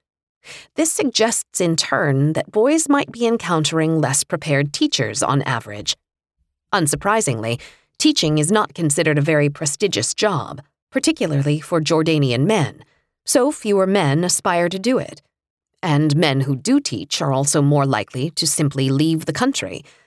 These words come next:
recruited away by Gulf states that desperately need male teachers for their own boys' schools.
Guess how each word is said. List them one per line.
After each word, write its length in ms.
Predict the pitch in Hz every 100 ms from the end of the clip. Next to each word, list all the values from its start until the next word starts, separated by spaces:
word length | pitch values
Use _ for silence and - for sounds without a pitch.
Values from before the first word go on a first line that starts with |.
| _ -
recruited 480 | 185 - 220 196 170
away 340 | 165 190 180
by 220 | 165 143
Gulf 320 | 143 165 233
states 600 | - - 107 107 - - -
that 140 | 147
desperately 480 | - 170 - 135 165
need 260 | 170 175 175
male 220 | 165 160
teachers 500 | 156 175 - 185 185
for 160 | - 202
their 200 | 208 196
own 240 | 226 269
boys' 320 | 175 131 117 -
schools. 540 | - 135 123 131